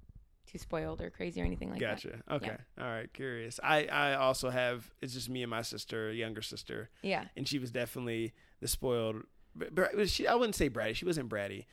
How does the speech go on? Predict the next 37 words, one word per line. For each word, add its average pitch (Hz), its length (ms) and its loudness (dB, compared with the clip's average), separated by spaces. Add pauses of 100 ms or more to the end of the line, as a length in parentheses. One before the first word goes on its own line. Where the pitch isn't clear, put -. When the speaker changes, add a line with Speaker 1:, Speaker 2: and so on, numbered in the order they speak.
(300)
Speaker 2:
I 165 120 12
was 165 140 8
definitely 147 340 6
the 139 100 2
more, 127 500 2
uh, 117 300 0
antagonist. 127 580 0
Like, 113 140 2
I 113 60 2
would 117 120 -2
totally, 117 400 2
like, 107 320 -2
mess 135 260 0
with 110 100 -4
her. 123 280 0
Speaker 1:
Oh, 208 80 4
you 208 160 4
would? 170 260 2
Speaker 2:
She's 160 300 4
not 143 380 6
the 143 80 6
type 127 280 6
to, 135 80 0
like, 123 140 4
mess 117 220 0
with 123 100 -4
people 117 320 -2
or, 113 60 2
like, - 160 2
Speaker 1:
Okay. 175 80 6
Speaker 2:
make - 120 -2
fun 123 180 -2
of 120 120 0
anyone 117 240 0
Speaker 1:
Right. 180 160 8
Speaker 2:
or, 110 80 0
like, 110 300 0